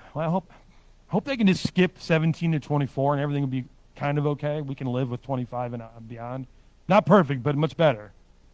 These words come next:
But it isn't just my kids.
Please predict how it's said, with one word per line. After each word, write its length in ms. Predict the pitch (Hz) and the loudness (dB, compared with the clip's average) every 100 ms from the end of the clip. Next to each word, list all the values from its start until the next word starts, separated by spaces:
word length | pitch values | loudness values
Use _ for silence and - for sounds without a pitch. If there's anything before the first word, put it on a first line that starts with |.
| _ _ _ - - _ _ - _ - _ - - _ _ _ - _ _ _ - _ _ _ _ | _ _ _ -20 -20 _ _ -20 _ -20 _ -20 -20 _ _ _ -20 _ _ _ -20 _ _ _ _
But 120 | 139 143 | 2 4
it 120 | 170 | 4
isn't 280 | 226 208 147 | 2 0 0
just 280 | 160 120 | 0 0
my 200 | 131 127 | -2 -2
kids. 420 | 147 143 156 143 | -4 -4 -4 -6